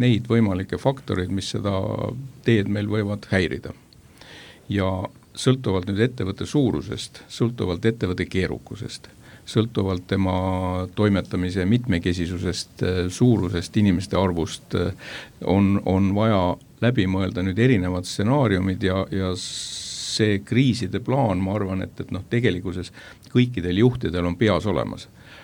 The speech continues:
Omaette küsimus on nüüd see, et, et kui see ettevõte läheb komplekssemaks, kui see ettevõte läheb suuremaks, siis tõenäoliselt see, kui ta on mingi ühe inimese või kahe inimese peas, see ei päädi.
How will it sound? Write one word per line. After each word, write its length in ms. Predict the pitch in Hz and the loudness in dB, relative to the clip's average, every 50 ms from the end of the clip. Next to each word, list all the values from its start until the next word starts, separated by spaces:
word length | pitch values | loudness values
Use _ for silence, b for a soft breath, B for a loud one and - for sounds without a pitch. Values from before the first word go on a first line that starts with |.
| B B B | B B B
Omaette 480 | 101 110 135 123 101 95 - - - | 2 4 4 4 2 0 -2 -2 -4
küsimus 480 | 92 104 104 104 107 92 90 90 92 92 | -2 0 0 0 0 -2 -2 -2 -4 -2
on 140 | 92 90 87 | -2 -2 -2
nüüd 160 | 87 - 131 | -2 -4 -4
see, 220 | - - 143 127 101 85 | 0 2 2 2 2 0
et, 80 | - - | -2 -4
et 100 | 95 - - | -10 -8 -4
kui 120 | - 92 87 | -4 -2 0
see 180 | 92 92 90 - - - - - - | 0 0 0 0 -2 -4 -8 -2 -2
ettevõte 460 | 110 113 - 92 87 92 - 101 92 | -2 0 0 -2 -2 0 -2 -2 -2
läheb 160 | 92 92 - | -2 -4 -4
komplekssemaks, 720 | - 104 90 - 113 131 135 131 - - 95 92 87 87 - | -4 -4 -4 0 0 0 0 0 -2 -4 -2 -2 -2 -4 -6
kui 140 | - 87 87 | -6 -2 -2
see 100 | 95 104 123 | -2 -2 -2
ettevõte 480 | - - 87 85 85 78 - - 87 | -2 -4 -4 -2 -4 -4 -4 -2 -2
läheb 180 | 87 95 95 - | 0 -2 -2 -4
suuremaks, 640 | - - 139 147 139 107 85 87 85 85 - - | -2 -2 0 2 2 2 2 0 -4 -4 -6 -8
siis 100 | 110 110 - - | -10 -10 -8 0
tõenäoliselt 680 | - 123 120 107 98 107 101 87 82 87 92 92 80 - | 2 4 4 4 2 2 0 -2 -2 -2 -4 -4 -6 -2
see, 160 | - 120 110 98 | 0 0 0 0
kui 160 | 92 90 95 | 0 -2 -2
ta 80 | 92 | 0
on 80 | 90 90 | 0 0
mingi 220 | 95 95 85 95 113 | 0 0 0 2 4
ühe 160 | 120 120 98 90 | 4 4 4 4
inimese 400 | 92 92 90 85 80 82 98 87 87 | 2 2 0 0 0 -2 -2 -2 -2
või 80 | 82 | -2
kahe 240 | - 107 117 110 95 90 | 0 0 2 2 2 2
inimese 320 | 98 90 80 76 - - - | 2 0 0 -2 -4 -4 0
peas, 380 | - 120 127 107 85 82 - - | 2 4 4 4 2 0 -4 -4
see 220 | 90 92 92 95 | -2 -2 0 -2
ei 20 | 92 92 | -2 -2
päädi. 400 | - 98 85 67 - - - - | 0 0 2 2 0 -2 -6 -10